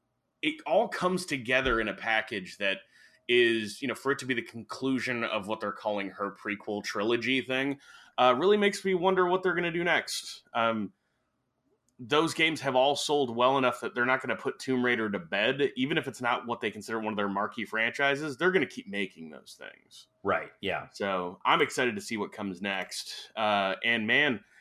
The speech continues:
Speaker 1: at full blast, even with ray tracing turned off on a modern computer,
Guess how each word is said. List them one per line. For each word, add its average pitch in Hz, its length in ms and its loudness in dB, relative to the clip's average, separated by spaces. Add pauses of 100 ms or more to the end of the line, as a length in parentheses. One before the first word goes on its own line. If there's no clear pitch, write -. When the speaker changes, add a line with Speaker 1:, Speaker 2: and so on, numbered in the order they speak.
(120)
Speaker 1:
at 117 120 -2
full 139 320 2
blast, 139 400 4
even 135 160 0
with 120 120 -2
ray 117 180 2
tracing 123 380 -2
turned 120 360 -2
off 107 460 -2 (260)
on 110 220 0
a 98 420 0
modern 107 380 2
computer, 104 560 -2